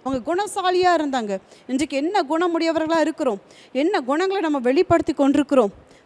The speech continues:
ஹல்லேலூயா. கர்த்தர் இன்றைக்கு நம்மளோடு பேசுகிறார். முடிந்த அளவு, சாத்தியமானால், முடிந்த அளவு எல்லா மக்களோடும், இயலுமானால் உங்களால் முடிந்தவர்கள் எல்லா மனிதரோட சமாதானமா இருக்கணும். அன்பு தேவஜனமே, நகோமியும்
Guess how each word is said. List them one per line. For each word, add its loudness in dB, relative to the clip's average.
ஹல்லேலூயா. 0
கர்த்தர் 0
இன்றைக்கு -4
நம்மளோடு 0
பேசுகிறார். -4
முடிந்த 6
அளவு, 6
சாத்தியமானால், 4
முடிந்த 8
அளவு 6
எல்லா 6
மக்களோடும், 6
இயலுமானால் 8
உங்களால் 6
முடிந்தவர்கள் 6
எல்லா 6
மனிதரோட 2
சமாதானமா -2
இருக்கணும். -2
அன்பு -2
தேவஜனமே, -2
நகோமியும் 2